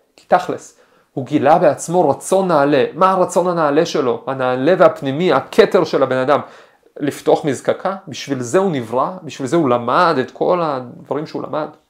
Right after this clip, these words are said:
אולי בעצם ההחלטה שלו הייתה שיא האגואיזם, שיא האגוצנטריות, רדיפה של מה בא לי, מה נעים לי, מה כיף לי. ואז, אחרי שכבר קראתי עליו וזה, אמר,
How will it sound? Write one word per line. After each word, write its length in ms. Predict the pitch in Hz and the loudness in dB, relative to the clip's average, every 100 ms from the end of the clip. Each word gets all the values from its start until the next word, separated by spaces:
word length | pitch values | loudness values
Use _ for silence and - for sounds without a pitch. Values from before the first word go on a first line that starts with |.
| _ _ _ - | _ _ _ -2
אולי 240 | 190 392 | 0 0
בעצם 260 | 349 - - | 0 -4 -4
ההחלטה 320 | - - 160 185 | -8 -6 -2 -2
שלו 200 | 180 147 | -2 -4
הייתה 240 | 135 160 | -2 -4
שיא 220 | - - | -4 -4
האגואיזם, 480 | 165 135 127 123 117 - - - | -4 0 -2 -2 -10 -14 -20 -20
שיא 320 | - - 190 175 | -18 -10 -2 -2
האגוצנטריות, 1160 | 170 151 147 131 131 - 185 170 - 123 - | 0 -2 -6 -6 -8 -4 -4 -4 -6 -10 -6
רדיפה 360 | 135 120 160 165 | -8 -4 -2 -2
של 220 | 160 143 - - 135 | 0 -2 -4 -20 -6
מה 180 | 143 | -4
בא 220 | 127 165 202 | 2 2 2
לי, 220 | 202 185 | -2 -4
מה 140 | 127 | -4
נעים 340 | 123 131 185 175 | -4 -4 -6 -6
לי, 60 | |
מה 140 | 139 139 | -8 -10
כיף 340 | - 131 - | -8 -10 -10
לי. 80 | 135 _ _ _ _ _ _ _ _ _ _ _ - 135 | -20 _ _ _ _ _ _ _ _ _ _ _ -18 -4
ואז, 460 | 143 131 - - _ _ _ _ _ _ _ | -2 -2 -4 -18 _ _ _ _ _ _ _
אחרי 200 | - 240 | 0 2
שכבר 260 | - - 127 | 2 0 0
קראתי 440 | 135 - - 160 | 2 0 0 -2
עליו 200 | 151 135 | -6 -6
וזה, 240 | 123 - | -6 -8
אמר, 120 | - | -6